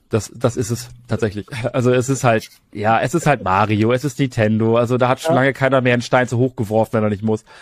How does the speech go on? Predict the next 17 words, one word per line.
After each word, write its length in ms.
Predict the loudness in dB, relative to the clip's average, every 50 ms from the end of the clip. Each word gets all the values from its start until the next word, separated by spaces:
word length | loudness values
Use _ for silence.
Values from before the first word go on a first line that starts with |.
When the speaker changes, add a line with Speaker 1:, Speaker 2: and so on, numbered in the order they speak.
| -20 -20 -20 -20 -20
Speaker 1:
Und, 600 | -8 -4 -2 0 0 0 -2 -2 -6 -10 -16 -16 -6 -4
ähm, 300 | -2 0 0 0 -2 -4
das 180 | -6 -6 -6 -6
ist 60 | -2
hier 120 | 0 2 2
halt 100 | 2 0
auch 140 | -2 -6
so. 220 | -6 -6 -8 -6 -4
Also 220 | -4 -4 -2 -2
jedes 640 | -4 -4 -6 -6 -2 0 0 0 0 -2 -4 -10 -20 _ _ _ _ _ _
Mario-Spiel 840 | _ -2 0 0 2 2 2 0 0 -2 -4 -2 0 2 2 2 0
der 180 | -2 -2 -2 0
letzten 720 | 0 -2 -2 -4 -12 -14 -6 -4 -2 -2 0 -2 -4 -6 -8 _ _ _ _ _ _ _ _ _ _
vier, 460 | _ -20 -20 -20 -12 -6 -6 -4 -2
fünf 180 | -2 -2 -2 -2
Jahre 360 | -2 0 0 0 2 0 -2
sieht 200 | -2 -4 -6 -8